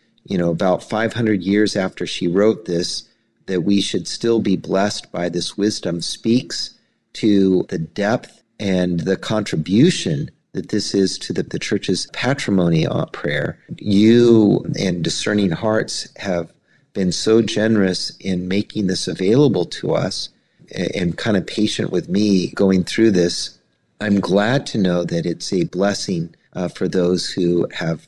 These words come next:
received it so far, and I hope it continues to bless them. This is a text you can go to over and over and over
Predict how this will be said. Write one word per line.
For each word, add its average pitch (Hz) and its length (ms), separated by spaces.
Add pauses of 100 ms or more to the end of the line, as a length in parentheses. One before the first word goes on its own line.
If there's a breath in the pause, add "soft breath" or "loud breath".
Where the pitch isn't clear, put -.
(120)
received 90 540
it - 300 (160)
so 95 240
far, 85 540
and 82 320
I 101 60
hope 110 260
it 98 140
continues 107 600
to - 100
bless 85 360
them. 78 280 (320 soft breath)
This 117 200
is 107 140
a 98 80
text - 460
you 92 120
can 87 160
go 90 220 (220)
to 95 420
over 110 400
and 87 120
over 98 320
and 85 160
over 101 440